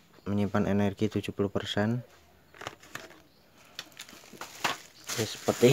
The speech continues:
ini. Ini dia, dan ini baut-bautnya. Bautnya, anjay. Bautnya kayak gini ya, guys.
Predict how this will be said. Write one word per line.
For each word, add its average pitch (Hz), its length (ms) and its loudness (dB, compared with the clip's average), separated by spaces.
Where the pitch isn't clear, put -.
ini. 127 320 10
Ini 104 160 6
dia, 110 240 10
dan 107 160 6
ini 120 160 8
baut-bautnya. 110 800 8
Bautnya, 131 400 8
anjay. 113 960 10
Bautnya 127 480 10
kayak 123 160 8
gini 123 480 8
ya, 98 80 2
guys. 113 320 4